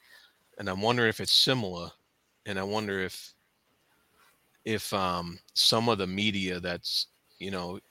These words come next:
exposes people to these properties might have a, uh, a say in whether the people who read books are reading because they're expo-, they're exposed to, uh, you know, some of the adaptations and what have you.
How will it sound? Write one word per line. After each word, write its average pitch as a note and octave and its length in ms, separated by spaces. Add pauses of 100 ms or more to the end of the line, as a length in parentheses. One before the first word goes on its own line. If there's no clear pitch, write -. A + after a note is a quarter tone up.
(480)
exposes G2 960
people F#2+ 460
to G#2+ 180
these F2+ 200
properties - 840 (680)
might F2+ 380
have F2+ 340
a, E2+ 200 (460)
uh, F2 380
a F2 80
say F#2+ 520
in E2+ 320
whether E2+ 260
the E2+ 100
people F2 480 (180)
who G2+ 240
read G2 340
books F2 400
are F2 160
reading E2+ 480 (600)
because E2+ 400
they're E2+ 180
expo-, F2+ 500
they're D#2+ 140
exposed F2+ 640
to, F2 280
uh, D#2+ 280 (1000)
you G#2 80
know, E2+ 120
some F#2 180
of F2 60
the F2 100
adaptations E2 640
and E2 80
what E2 120
have E2+ 220
you. F2 160